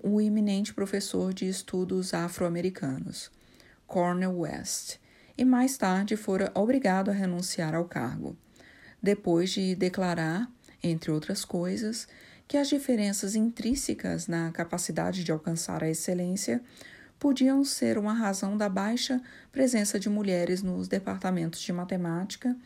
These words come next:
ciências e engenharia das principais universidades.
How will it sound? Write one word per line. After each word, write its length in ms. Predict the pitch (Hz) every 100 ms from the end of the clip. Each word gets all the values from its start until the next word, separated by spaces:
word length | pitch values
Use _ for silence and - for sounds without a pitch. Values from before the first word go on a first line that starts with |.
| - - -
ciências 960 | - - 240 220 185 190 - 202 208 - - - -
e 60 | 240
engenharia 800 | 254 254 254 240 240 202 185 185
das 160 | 190 190
principais 800 | 196 202 214 175 165 170 185 -
universidades. 1080 | 185 170 165 170 196 180 - - - -